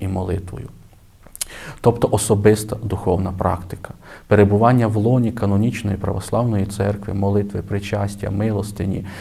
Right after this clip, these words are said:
відвідування святих місць, подвиги, поста і утримання, перебування з Богом,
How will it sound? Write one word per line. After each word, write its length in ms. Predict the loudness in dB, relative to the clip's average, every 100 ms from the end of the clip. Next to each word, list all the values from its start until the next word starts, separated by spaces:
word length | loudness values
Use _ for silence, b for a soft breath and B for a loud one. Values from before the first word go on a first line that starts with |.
| B B
відвідування 500 | -2 2 2 2 0
святих 480 | -2 -6 -4 -4 -2
місць, 500 | 0 2 0 -4 -12 B B B -20 -8
подвиги, 500 | 0 2 4 2 2
поста 600 | 0 0 -2 -2 0 0 2
і 60 | -2
утримання, 760 | -4 -2 0 0 0 -2 -6 -10 B B
перебування 640 | 0 2 2 2 2 2 0
з 80 | -2
Богом, 460 | 2 2 2 -2